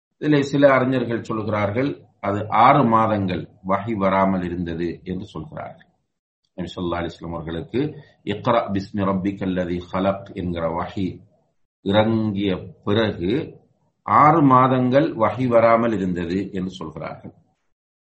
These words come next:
இன்னும் சிலர் சொல்லுகிறார்கள், ஆ, நாற்பது நாட்கள் வஹி வராமல் இருந்தது என்று சொல்கிறார்கள்.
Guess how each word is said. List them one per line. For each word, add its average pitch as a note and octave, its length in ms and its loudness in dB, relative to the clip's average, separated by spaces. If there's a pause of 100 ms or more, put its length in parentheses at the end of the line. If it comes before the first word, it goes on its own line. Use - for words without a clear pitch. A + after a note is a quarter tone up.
(240)
இன்னும் D#3+ 420 2
சிலர் C#3+ 460 0
சொல்லுகிறார்கள், B2 880 0 (720)
ஆ, G2+ 1400 2 (480)
நாற்பது C3+ 640 2
நாட்கள் A2+ 760 2 (640)
வஹி G#2+ 260 -2
வராமல் G2 420 2
இருந்தது F2 400 -4
என்று F2+ 160 -10
சொல்கிறார்கள். - 640 -16